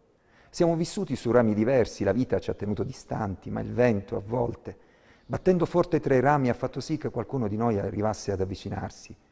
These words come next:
e anche a toccarsi. Non a tutti è stato consentito. Alcune foglie sono state strappate via con forza dagli eventi, ma oggi siamo qui, una accanto all'altro, e io per la prima volta in, nella mia vita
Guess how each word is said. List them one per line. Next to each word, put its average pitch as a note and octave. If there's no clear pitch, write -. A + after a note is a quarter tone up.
e A2
anche A2+
a G#2
toccarsi. -
Non C3+
a C3
tutti -
è -
stato F#2+
consentito. G2
Alcune B2
foglie C3
sono G2+
state A2
strappate A#2+
via A#2+
con G#2
forza B2+
dagli G#2
eventi, F#2+
ma B2
oggi B2+
siamo A#2+
qui, F#2+
una G#2+
accanto G2+
all'altro, F#2+
e -
io G#2
per -
la F#2+
prima B2+
volta G2
in, F#2+
nella F#2
mia G2+
vita G2